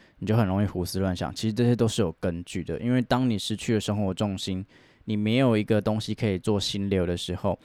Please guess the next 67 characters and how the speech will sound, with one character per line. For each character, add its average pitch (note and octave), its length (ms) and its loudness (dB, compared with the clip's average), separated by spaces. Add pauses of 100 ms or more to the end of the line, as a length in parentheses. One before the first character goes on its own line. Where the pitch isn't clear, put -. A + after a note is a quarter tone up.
(280)
那 B2 160 2
你 A2 100 0
就 A2 140 2
会 A2+ 100 6 (180)
被 A2 140 4 (160)
整 G#2 600 6
个 A2+ 140 2
宇 G2+ 200 0
宙 G#2 300 2
或 G#2 180 4
是 G#2+ 200 0
所 G#2 360 2
有 G#2+ 100 4
的 F#2+ 60 0
焦 G2+ 200 4
虑 G2 120 4
感 F2 240 -2
给 E2 80 -8
吞 E2 280 -4
噬。 - 280 -8 (380)
所 - 160 2
以 G#3 40 8
我 D3 120 8
蛮 G2+ 300 2
常 G#2 320 0
建 B2 260 4
议 A#2+ 60 6
我 F#2 160 2
身 G#2 200 -2
边 G#2 80 2
的 G2+ 100 -2
朋 F#2+ 260 -4
友， F#2 100 0
如 B2 140 2
果 E3 100 6
你 C3 120 4
现 B2+ 120 2
在 B2+ 60 4
觉 A2+ 180 2
得 G2+ 80 2
非 A2+ 140 0
常 G2 180 0
焦 F#2 300 2
虑 F#2+ 180 0
的 E2+ 140 -2
话， F2+ 280 -2
我 G2 240 -2
觉 G2+ 180 0
得， G#2+ 360 4 (100)
嗯， A3 220 -2
这 G3+ 120 -2
个 B2 180 4
很 F2 240 -4
正 G#2 240 2
常， F2+ 160 -4
而 A#2 140 2
且 A#2 120 4
甚 A#2 280 4
至 A#2+ 120 2
我 G2 160 4
觉 F#2+ 180 0
得 F#2+ 120 2
当 G#2 240 0
你 G#2+ 60 -2
越 G#2 300 4
来 F#2+ 120 2
越 G2+ 340 2